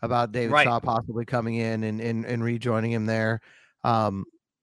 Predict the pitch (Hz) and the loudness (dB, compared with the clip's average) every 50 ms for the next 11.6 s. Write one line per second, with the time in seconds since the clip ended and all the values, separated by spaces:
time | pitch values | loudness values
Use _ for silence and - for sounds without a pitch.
0 | _ - 147 190 220 220 143 113 117 135 156 151 170 - - 202 170 131 127 135 | _ 2 4 8 8 8 8 8 6 4 4 4 4 6 8 8 8 8 6 6
1 | 143 143 151 160 170 170 165 175 165 147 143 170 180 180 165 143 139 - - 165 | 6 6 8 8 8 6 6 4 4 8 10 10 10 10 8 4 -2 -8 -2 2
2 | 160 151 147 147 147 147 156 156 160 156 160 165 165 165 170 147 170 165 160 160 | 4 6 6 6 4 2 -2 -2 0 0 2 2 4 4 6 8 8 6 8 6
3 | 151 151 147 139 151 180 202 170 135 135 143 143 143 131 139 135 - - 160 156 | 4 4 4 4 4 4 6 4 4 4 2 2 0 -2 -4 -8 2 6 8 8
4 | 160 156 139 127 - - 147 139 - - - - 147 135 - - 147 127 - - | 8 8 6 2 -2 -2 -2 -2 -2 -8 -4 -2 -2 -2 -2 -6 -10 -8 0 0
5 | 160 165 - - 151 147 143 139 143 139 143 165 175 170 151 139 127 - _ _ | 0 0 2 0 2 4 6 4 4 4 4 6 6 6 6 4 2 -2 _ _
6 | - - - - _ _ _ _ _ _ _ _ - - - 156 - 170 - - | -20 -20 -20 -20 _ _ _ _ _ _ _ _ -6 -6 -4 -2 -2 -2 -2 -2
7 | 196 175 175 165 - - 180 170 151 139 139 147 151 151 151 175 185 175 147 151 | -4 -4 -4 -6 -4 -4 -4 -4 -4 -6 -6 -4 -2 0 2 4 4 4 4 4
8 | 160 160 165 160 - - 170 165 175 214 240 208 196 190 180 170 170 165 160 - | 2 2 2 0 -2 -2 2 4 6 6 4 6 6 6 6 6 6 4 2 4
9 | 156 160 160 156 135 - - 165 160 - 151 143 127 123 117 - - - - 151 | 6 8 8 8 6 4 4 4 4 4 2 -2 -2 -4 -12 -14 -12 -6 -6 -6
10 | - - 170 170 170 156 143 139 143 175 196 185 160 139 135 123 127 131 127 123 | 0 4 4 6 6 6 4 6 6 6 8 8 6 6 4 2 2 0 0 0
11 | 120 - 127 123 120 120 120 120 117 127 131 131 | 0 0 0 0 2 2 0 2 4 2 2 2